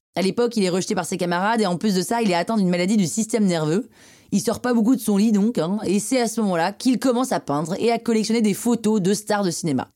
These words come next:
Après la fac, il est engagé comme dessinateur publicitaire du magazine Glamour et part s'installer à New York. C'est en travaillant comme costumier pour un théâtre qu'il commence à arborer sa perruque blonde platine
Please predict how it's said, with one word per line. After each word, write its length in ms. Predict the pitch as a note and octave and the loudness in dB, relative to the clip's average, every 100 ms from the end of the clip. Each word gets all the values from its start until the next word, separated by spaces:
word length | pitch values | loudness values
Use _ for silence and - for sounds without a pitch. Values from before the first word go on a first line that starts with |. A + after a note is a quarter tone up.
| _ _ | _ _
Après 200 | G3 G3 | -4 -2
la 120 | A3+ A3+ | -2 -2
fac, 220 | A#3+ A3+ | -4 -2
il 80 | G3+ | 0
est 20 | |
engagé 320 | F#3+ F#3+ F#3 | 0 0 0
comme 160 | E3+ F3 | 0 0
dessinateur 480 | A3 A3+ A3 A#3 G#3 | 0 0 -2 -2 0
publicitaire 480 | G#3 F#3 - G#3+ | 0 0 -2 0
du 80 | F#3+ | 0
magazine 400 | F3 E3+ F3 F#3+ | 0 0 2 2
Glamour 520 | F3+ F#3 F3+ C#4 D4 - _ | 2 2 2 2 -2 -8 _
et 80 | F#3+ | -4
part 200 | C4 C#4+ | -2 -2
s'installer 360 | A#3+ A3+ A#3 A#3 | -2 -2 0 2
à 80 | |
New 100 | F#3+ | 2
York. 360 | D#3+ A#2 - - _ _ | 0 -2 -8 -20 _ _
C'est 240 | - D#4 | -2 0
en 100 | C4+ | 0
travaillant 400 | A3+ A#3+ A3 G#3+ | 0 -2 0 -2
comme 180 | F#3+ E3 | -2 -2
costumier 420 | D4 C#4 A#3+ A#3+ | 0 0 2 0
pour 180 | G#3+ F3+ | 0 -2
un 40 | |
théâtre 340 | D#3 D#3 G#3 - | 0 -2 -2 -4
qu'il 180 | A#3 F3 | -4 0
commence 260 | A3 A#3+ | -2 -2
à 60 | - | -4
arborer 380 | G#3 G3+ G3+ A#3 | -2 0 2 0
sa 160 | E3+ | -2
perruque 440 | D#3 A3+ G3+ A3 F3 | -2 0 2 0 0
blonde 300 | F3 A#3 - | 0 0 0
platine 480 | F3 - F#3 A3 | -2 0 0 0